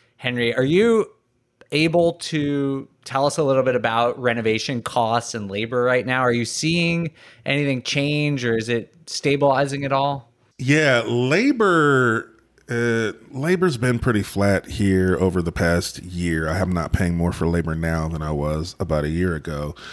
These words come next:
Speaker 2: but supplies are, um, are definitely rising. So the things I've seen the highest price lift on in renovations are windows. I mean, I'm paying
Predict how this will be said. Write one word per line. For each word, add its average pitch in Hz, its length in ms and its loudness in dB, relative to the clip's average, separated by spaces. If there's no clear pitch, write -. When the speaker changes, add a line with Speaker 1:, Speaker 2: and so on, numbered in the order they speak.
Speaker 2:
but 101 200 -2
supplies 90 1000 0
are, 82 880 0
um, 73 640 -4
are 85 140 -2
definitely 82 920 -4
rising. 82 800 0
So 85 300 0
the 85 100 0
things 127 320 0
I've 107 140 2
seen 107 220 2
the 90 80 2
highest 90 540 0
price 87 380 -2
lift 87 360 -4
on 80 380 -4
in 82 160 0
renovations 80 800 0
are 78 600 0
windows. 95 720 2
I 85 80 0
mean, 82 160 2
I'm 95 140 2
paying 82 480 0